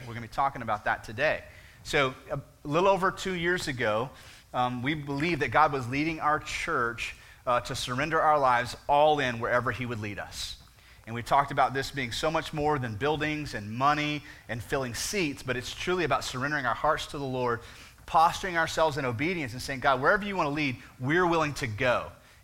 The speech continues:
Even if that means going to places that seem difficult or impossible, we trust in you more than we trust in our circumstances. Lead us.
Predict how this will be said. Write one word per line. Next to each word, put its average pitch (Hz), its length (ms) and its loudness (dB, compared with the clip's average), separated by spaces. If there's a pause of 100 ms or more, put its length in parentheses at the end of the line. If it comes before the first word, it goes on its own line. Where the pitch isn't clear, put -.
Even 185 320 2
if - 100 0
that 175 160 6
means 160 240 -2
going 147 300 2
to 135 120 -4
places 143 380 -2
that 123 120 -4
seem 117 280 -6
difficult 147 500 -2
or 120 100 -2
impossible, 123 760 0 (640)
we 156 240 0
trust - 420 0
in 170 180 -2
you 156 300 0 (300)
more 151 240 4
than 165 120 2
we 170 100 0
trust 170 340 0
in 160 60 0
our 156 60 2
circumstances. 127 800 -4
Lead 117 320 -4
us. - 340 -10